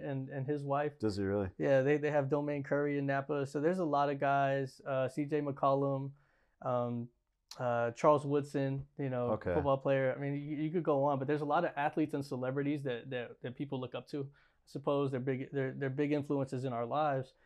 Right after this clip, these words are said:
Speaker 1: You see them drinking wine, and, you know, and, and, like, LeBron, kid from Akron, Ohio.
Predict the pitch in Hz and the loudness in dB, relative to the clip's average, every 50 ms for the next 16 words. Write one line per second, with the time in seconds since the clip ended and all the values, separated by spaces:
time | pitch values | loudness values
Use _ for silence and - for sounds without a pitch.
0 | _ _ _ _ - 151 170 170 - - 202 185 151 147 156 190 180 143 151 139 | _ _ _ _ -4 -4 -4 -4 -2 -2 0 2 4 4 4 4 2 2 0 0
1 | 135 139 131 127 123 123 123 123 123 123 123 123 123 - _ _ _ - 139 139 | 0 0 -2 -2 0 0 0 0 0 0 -2 -4 -8 -10 _ _ _ -2 0 0
2 | 139 135 127 127 127 127 131 - 143 139 135 135 131 123 - 135 127 160 170 175 | 2 2 0 0 -2 -2 -4 -6 -4 -2 -2 -2 -2 -2 -2 -2 0 2 2 4
3 | 147 135 135 - 175 170 - 151 135 139 143 139 151 135 127 123 117 143 156 156 | 2 2 2 0 -2 -2 -4 -6 -6 -4 -4 -2 -2 -2 -2 -2 -2 0 0 2
4 | 135 127 123 120 123 135 | 2 2 0 -2 -4 -8